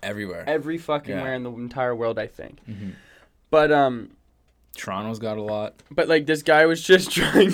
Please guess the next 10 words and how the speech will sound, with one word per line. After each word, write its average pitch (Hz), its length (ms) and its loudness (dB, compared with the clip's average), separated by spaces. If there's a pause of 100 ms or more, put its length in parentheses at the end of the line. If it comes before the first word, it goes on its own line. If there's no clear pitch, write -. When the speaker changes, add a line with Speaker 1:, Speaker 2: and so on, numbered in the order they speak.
Speaker 2:
dicks - 480 0
around 185 720 0
them. 123 220 -6 (960)
Speaker 1:
Which 139 280 -4
is 151 160 -2
a 156 40 -4
huge 175 380 -2
power 139 320 2
move 147 220 -2
because 147 140 0